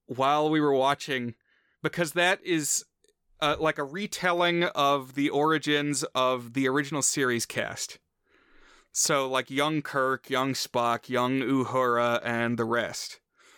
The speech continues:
And we were watching this, and my friend Ben, like, halfway through starts nudging me in the ribs. He says,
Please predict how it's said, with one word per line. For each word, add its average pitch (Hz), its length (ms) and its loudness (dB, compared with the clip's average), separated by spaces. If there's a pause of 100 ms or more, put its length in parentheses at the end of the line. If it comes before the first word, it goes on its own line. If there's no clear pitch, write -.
(960)
And 131 480 0
we 143 220 -2
were 147 100 2
watching 156 420 0
this, 123 440 -2 (340)
and 131 420 0
my 135 140 -2
friend 156 420 -2
Ben, 147 480 0 (640)
like, 127 340 -2 (420)
halfway 175 460 -2
through 175 280 0
starts - 340 -2
nudging 156 420 0
me 165 200 2
in 151 100 0
the 139 80 0
ribs. 131 600 -2 (680)
He 127 140 -6
says, 120 480 -2